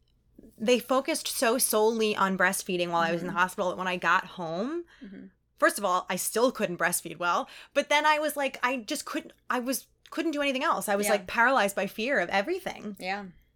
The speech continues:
Speaker 2: Mm-hmm. Yeah, so this
Speaker 1: So,
Speaker 2: at least gives you some information.
Speaker 1: I mean, I don't know if it would have helped,
Speaker 2: <laughs>
Speaker 1: but, but it's nice. It's a nice
Speaker 2: Yeah.
Speaker 1: thing.
Speaker 2: It's very nice to have.
Speaker 1: Yeah.
Speaker 2: Yeah.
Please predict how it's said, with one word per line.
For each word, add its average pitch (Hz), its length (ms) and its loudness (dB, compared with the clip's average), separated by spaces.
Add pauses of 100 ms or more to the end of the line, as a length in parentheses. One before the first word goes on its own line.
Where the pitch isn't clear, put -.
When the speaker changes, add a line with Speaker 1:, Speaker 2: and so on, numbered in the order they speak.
(160)
Speaker 2:
Mm-hmm. 226 160 -10 (240)
Yeah, 202 160 2
so 214 180 2
this 190 120 2
Speaker 1:
So, 180 40 0
Speaker 2:
at 185 100 -4
least 240 220 -2
gives 220 180 -4
you 196 80 -6
some 180 300 -4
information. - 440 -14
Speaker 1:
I 233 80 4
mean, 196 220 -2
I 185 120 4
don't 170 120 -4
know 170 100 -4
if 170 80 -6
it 170 80 -10
would 156 120 -10
have - 60 -16
helped, - 540 0
Speaker 2:
<laughs> - 0 -
Speaker 1:
but, 240 160 -2
but 370 1160 2
it's 480 260 0
nice. 523 640 2
It's 494 180 -6
a - 40 0
nice 349 320 0
Speaker 2:
Yeah. 240 40 -8
Speaker 1:
thing. 370 380 -2 (260)
Speaker 2:
It's 214 140 -12
very 208 180 -4
nice 180 220 -8
to - 100 -16
have. 160 520 -10
Speaker 1:
Yeah. 254 180 -6 (480)
Speaker 2:
Yeah. - 140 -12